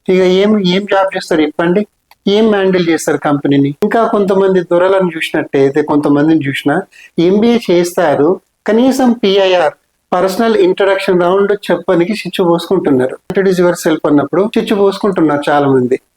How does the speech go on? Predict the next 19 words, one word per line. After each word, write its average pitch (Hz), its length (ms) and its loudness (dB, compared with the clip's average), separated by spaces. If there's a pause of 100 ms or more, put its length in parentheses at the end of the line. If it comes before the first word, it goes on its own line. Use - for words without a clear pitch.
(360)
అంటే 214 360 0
కనీసం 233 260 2
ఇంట్రడక్షన్ 240 540 0
కూడా 240 160 2
చెప్పడం 214 420 -2
రావట్లేదు. 143 540 0 (340)
మళ్ళా 196 200 2
దొర 190 220 2
క్వాలిఫికేషన్ 202 760 0
ఏంది? 208 300 2 (200)
ఎంబీఏ. 165 400 2 (500)
ఎంబీఏ 202 460 2
చదివిన 214 440 0
దొరకు 170 540 2
ఇంట్రడక్షన్ 156 560 0
చెప్పొస్తలేదు, 190 720 0 (460)
ఎంబీఏ 175 340 2
చదివిన 196 460 2
దొరకు 151 560 0